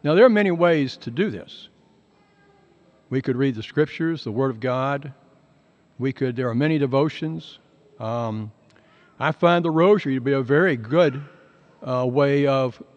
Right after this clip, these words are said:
contemplating the mysteries of the person of Christ and his mysteries of salvation.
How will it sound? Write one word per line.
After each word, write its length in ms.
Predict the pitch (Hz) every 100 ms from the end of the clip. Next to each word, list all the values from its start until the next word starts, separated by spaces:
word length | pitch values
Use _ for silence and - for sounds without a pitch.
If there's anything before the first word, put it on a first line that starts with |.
| -
contemplating 720 | 156 175 160 127 139 127 127
the 80 | 123
mysteries 560 | 135 151 - 139 131 -
of 80 | 127
the 80 | 127
person 360 | 151 147 123
of 80 | 117
Christ 440 | - 127 131 - _ _ _ _ _ - _ _ -
and 160 | 156
his 440 | 160 156 147 - - - -
mysteries 540 | 151 160 - 151 135
of 120 | 135
salvation. 680 | - 143 139 165 175 - -